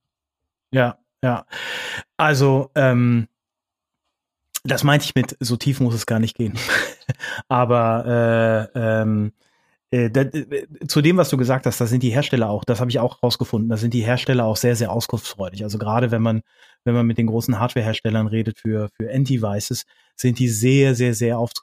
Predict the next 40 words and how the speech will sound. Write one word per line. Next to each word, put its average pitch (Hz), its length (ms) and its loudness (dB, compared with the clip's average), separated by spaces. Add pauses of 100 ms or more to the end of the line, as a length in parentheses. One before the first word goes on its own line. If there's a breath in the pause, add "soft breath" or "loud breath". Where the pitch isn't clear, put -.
auskunftsfreudig, 117 800 -2
was 107 160 -4
das - 140 -10
gibt. 135 180 -2
Und, 117 200 2
äh, 113 280 0
wenn 113 100 0
man 120 120 0
so 110 140 -4
auf, 117 140 -2
sich 117 220 -4
auf - 80 -10
den 120 160 0
Webseiten 123 460 0
bewegt, 113 380 -2 (600 soft breath)
ähm, 117 540 2 (400)
äh, 110 140 -4
ich 110 100 -8
will 117 80 2
jetzt, 113 200 -4
jetzt 117 180 -6 (100)
hier 123 120 -2
kein, 120 500 0
keine 120 280 0
wirklichen 110 560 -2
Marken 120 520 0
nennen 120 260 2
in 113 80 0
dem 117 180 2
Sinne, 117 300 0
aber, 107 340 -4 (440)
äh, 110 640 -4
äh, 110 40 -4
dieses 110 320 -4
amerikanische 120 540 0
Unternehmen 117 320 2
mit 110 100 0
dem 117 120 0
Apfel 123 280 0
drauf, 110 380 0